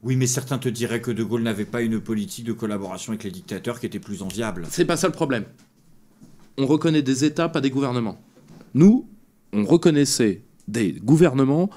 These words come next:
Speaker 2: pour maintenir la stabilité, parce que l'anarchie tue plus que tout le reste. Quand tu paries sur des gens qui ne veulent pas de la stabilité, qui veulent mettre à feu et à sang des zones,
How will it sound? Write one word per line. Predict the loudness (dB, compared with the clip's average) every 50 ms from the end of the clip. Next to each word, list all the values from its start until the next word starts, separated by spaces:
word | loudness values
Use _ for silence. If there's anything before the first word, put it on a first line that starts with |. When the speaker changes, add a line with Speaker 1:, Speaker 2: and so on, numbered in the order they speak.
| -14 _ -4
Speaker 2:
pour | -4 -2 0
maintenir | 0 -2 -2 -2 -2 -2 -2 -2
la | -2 -2
stabilité, | -2 -2 -2 -2 -2 -2 -2 -4 -2 0 0 0 0 0 -4 -10 _
parce | -8 -4 -2 0
que | 2
l'anarchie | 2 4 4 2 2 2 2 2 2 0
tue | 0 0 2
plus | 6 6 6 6 6
que | 6 4
tout | 4 6 4
le | 4
reste. | 4 2 0 -2 -2 -4 -18 -20 -20 _ _ _ _ _ _ _ -20 -20 -20 -20 -14 0 4
Quand | 4 4 4 4 -4 -10 -18 -20 -20 -20 _ _ _ -20 -20 -20 _ _
tu | -8 -8 -2
paries | 2 2 4 4 4 2 2
sur | 2 0 -2 0 2
des | 2 2 2
gens | 2 0 -2 -2 -4 -10 -18 -20 _ _ _ _ _ _ _ -2
qui | 2 6
ne | 6 6
veulent | 8 6 4 4 4
pas | 2 2
de | 2
la | 2 0
stabilité, | 0 0 0 0 0 0 0 2 2 0
qui | 2 2
veulent | 2 2 4
mettre | 2 0 -2 -4 -6
à |
feu | -4 0 2 4
et | 4
à | 4
sang | 2 -2 -2 0
des | 0 2
zones, | 2 2 2 2 0 -2 -4